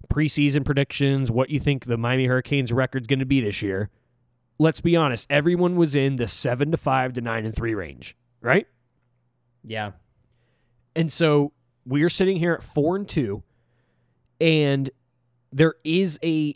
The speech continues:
Speaker 1: i-, it's not an easy path, but there is a very nice path to eight and four.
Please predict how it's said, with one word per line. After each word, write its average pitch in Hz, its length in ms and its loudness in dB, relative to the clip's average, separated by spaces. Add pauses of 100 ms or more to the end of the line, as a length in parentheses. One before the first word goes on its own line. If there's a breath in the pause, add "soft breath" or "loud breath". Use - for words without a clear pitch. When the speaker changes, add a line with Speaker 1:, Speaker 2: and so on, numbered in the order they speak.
Speaker 1:
i-, 160 180 -2
it's 175 200 0
not 156 160 0
an 262 80 -2
easy 262 260 0
path, 135 420 -2
but - 140 -2
there 151 160 2
is 165 440 2
a 151 280 2
very 139 380 -2
nice 202 320 -2
path 135 420 -2 (120)
to 135 200 0
eight 139 180 -2
and 175 140 -2
four. 123 440 0